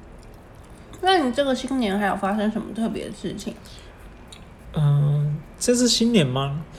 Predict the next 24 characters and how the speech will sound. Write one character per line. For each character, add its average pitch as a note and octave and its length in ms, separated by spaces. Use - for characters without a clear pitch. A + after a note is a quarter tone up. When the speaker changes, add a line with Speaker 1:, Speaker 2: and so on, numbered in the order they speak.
Speaker 2:
以 G3 100
往 G3+ 200
的 B2+ 80
新 F3+ 240
年， B2+ 220
小 A#2+ 260
时 E3 100
候 F3+ 80
的 E3+ 60
新 D3 180
年， A#2+ 180
我 A#2 60
不 A#2 80
知 E3 80
道 F3 80
大 E3+ 160
家 D#3 100
跟 E3 80
我 C#3 80
们 A2+ 140
一 A2+ 60
不 B2 120
一 A#2 140
样， A#2+ 180